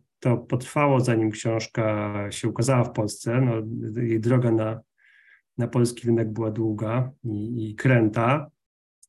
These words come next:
Bardzo jestem wdzięczny wydawnictwu Pauza, że się zlitowało <laughs> nad tą książką, ale dałbym głowę, że tam, y, były jakieś jeszcze inne błędy. Wydaje mi się, że, że on, że on chyba mówi „poszłem”.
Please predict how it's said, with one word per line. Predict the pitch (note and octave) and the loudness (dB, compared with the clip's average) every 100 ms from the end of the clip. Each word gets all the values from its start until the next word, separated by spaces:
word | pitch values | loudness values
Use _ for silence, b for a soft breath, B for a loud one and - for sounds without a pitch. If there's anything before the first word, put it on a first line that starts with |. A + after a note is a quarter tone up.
| _ - | _ -10
Bardzo | A2+ A#2+ A#2 | -6 -4 -4
jestem | A2 A#2 A2 | 0 0 2
wdzięczny | A#2 A2+ - A2+ | 2 2 0 -2
wydawnictwu | G#2+ G#2 A2 - | 0 -2 -4 -6
Pauza, | A2 A2+ G#2 G#2+ G#2 | -2 0 0 0 -2
że | G#2 G#2 | -2 -4
się | G#2 G2 | -4 -2
zlitowało | A#2 A#2+ C3+ B2 A2 G#2 A#2 D3 B B B _ B2 | 0 4 6 6 2 2 0 0 B B B _ -6
<laughs> | - C3 - - _ _ _ _ _ - | -6 -10 -14 -20 _ _ _ _ _ -4
nad | A#2+ A#2 | -4 -2
tą | B2+ B2 | 0 0
książką, | - C3+ C3+ - D3+ E3+ F3+ | 2 2 0 2 4 4 4
ale | D#3 D3+ D#3+ | 2 2 4
dałbym | F#3+ F#3+ F#3+ D#3 | 2 2 -2 0
głowę, | E3 G3 G#3 | 2 2 0
że | G3+ | -2
tam, | G3 F#3+ F3+ F3+ | -2 -4 -4 -2
y, | E3+ | -2
były | E3 E3 G3 | -4 -4 -2
jakieś | F#3+ F#3 - | 0 0 -2
jeszcze | - G#3 | -2 -2
inne | G3 E3+ | 2 2
błędy. | C#3+ E3 D3+ | 4 2 2
Wydaje | D3 E3 | 0 0
mi | D#3+ | -2
się, | D3+ | -2
że, | C#3+ D3+ D3+ | 0 0 0
że | C3+ D3 | 0 0
on, | D#3 D#3 D3 | 0 -2 0
że | D3 | 0
on | C#3 | 0
chyba | C#3 | 0
mówi | C#3 B2+ | 2 2
„poszłem”. | A#2+ C3+ C#3+ - B2+ B2+ B2+ B2+ | 2 0 0 0 2 4 4 0